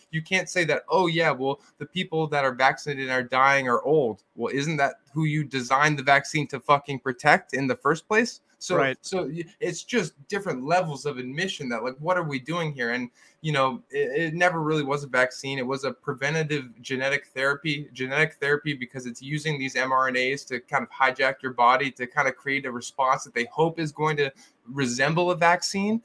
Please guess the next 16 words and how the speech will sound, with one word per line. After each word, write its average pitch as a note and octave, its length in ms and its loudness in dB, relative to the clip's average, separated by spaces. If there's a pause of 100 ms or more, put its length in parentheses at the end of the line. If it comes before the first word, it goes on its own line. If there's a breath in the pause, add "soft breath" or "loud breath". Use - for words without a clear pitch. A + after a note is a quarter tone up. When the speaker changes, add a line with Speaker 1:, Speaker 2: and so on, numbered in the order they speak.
(160 soft breath)
Speaker 1:
And C#3+ 140 -2
it - 160 -2
did D#3+ 180 2
in B2 140 -2
some E3+ 280 -2
people F3+ 320 -6
for D3+ 140 -2
a B2+ 60 2
little D#3+ 200 0
bit, F3+ 200 -2
but C3 100 -6
it B2+ 100 -8
clearly D#3+ 340 -2
didn't C3 380 -4
now. A2 360 2 (320 soft breath)
And, C#3 320 0